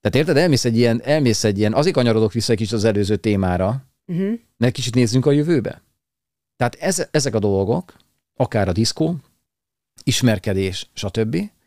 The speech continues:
Speaker 1: E, e, ott volt ez az em-, ez a, ez a Hasonmás című film. És emlékszel, hogy a, a feleség, a Bruce Willis felesége már nem akart kijönni a szobából,
Speaker 2: Igen.
Speaker 1: mert hogy nem volt olyan szép már, mint az ő babája, amivel ő járkált.
Speaker 2: Igen.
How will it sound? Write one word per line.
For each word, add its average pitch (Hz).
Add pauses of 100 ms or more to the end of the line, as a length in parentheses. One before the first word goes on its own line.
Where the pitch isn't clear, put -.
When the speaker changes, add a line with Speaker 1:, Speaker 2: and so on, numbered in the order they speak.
(1080)
Speaker 1:
E, -
e, 147
ott 147
volt 127
ez 110
az 113
em-, 113
ez 107
a, 104
ez 98
a 110
Hasonmás 104
című 92
film. - (460)
És -
emlékszel, 147
hogy 135
a, 123
a -
feleség, 131
a 101
Bruce 101
Willis 104
felesége 110
már 123
nem 139
akart 117
kijönni 120
a 98
szobából, 92
Speaker 2:
Igen. 175 (340)
Speaker 1:
mert 113
hogy 120
nem 117
volt 98
olyan 104
szép -
már, 95
mint 98
az 104
ő 101 (360)
babája, 95
amivel 95
ő 98
járkált. 95
Speaker 2:
Igen. 190